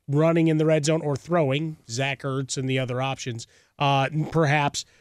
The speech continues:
you know, you see a, a dip in, in touchdowns. Twice in his career, Connor's gone into double-digit scores, going back to twenty eighteen with the Steelers. And even in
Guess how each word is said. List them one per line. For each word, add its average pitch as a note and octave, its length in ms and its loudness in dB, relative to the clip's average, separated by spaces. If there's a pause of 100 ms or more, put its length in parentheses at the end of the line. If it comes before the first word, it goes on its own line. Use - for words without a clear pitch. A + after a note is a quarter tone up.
(140)
you D#3 100 2
know, D3+ 140 4
you D#3 320 2
see D#3+ 280 2
a, D3 120 0
a D3+ 60 2
dip D3+ 340 0
in, C3+ 220 2
in C#3 160 0
touchdowns. C#3 500 0
Twice G3 460 2
in E3+ 80 2
his D3 160 2
career, D#3+ 340 2
Connor's C#3+ 460 -2
gone C#3 440 0 (380)
into E3 200 4
double-digit C3+ 640 0
scores, D3 460 2
going C#3 200 2
back C3+ 200 0
to - 80 -14
twenty C#3 340 0
eighteen C3 400 0
with B2 120 -4
the - 60 -14
Steelers. D3 540 0 (320)
And G3 100 0
even G3+ 260 4
in D3 340 2